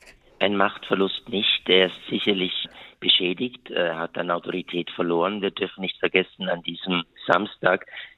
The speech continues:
sind sehr viele in seiner Umgebung still geblieben. Vor allem die Leute aus dem Geheimdienstmilieu haben sich nicht öffentlich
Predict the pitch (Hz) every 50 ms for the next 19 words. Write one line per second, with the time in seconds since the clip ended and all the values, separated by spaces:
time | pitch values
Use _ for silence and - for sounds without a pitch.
0 | _ - - 107 98 - - 98 110 113 - - 104 95 98 95 95 90 - 92
1 | 90 90 90 87 90 90 85 - 92 92 85 90 90 85 - - - - 104 110
2 | 107 98 98 87 - - 80 78 78 78 78 - - 82 82 85 85 82 85 82
3 | 80 82 82 80 - 85 80 - - 82 82 82 87 80 76 78 87 98 95 -
4 | 82 80 76 - - _ 82 80 78 73 76 80 85 80 78 78 80 82 82 -
5 | - - - 104 98 - - 92 92 - - 92 - - 82 78 -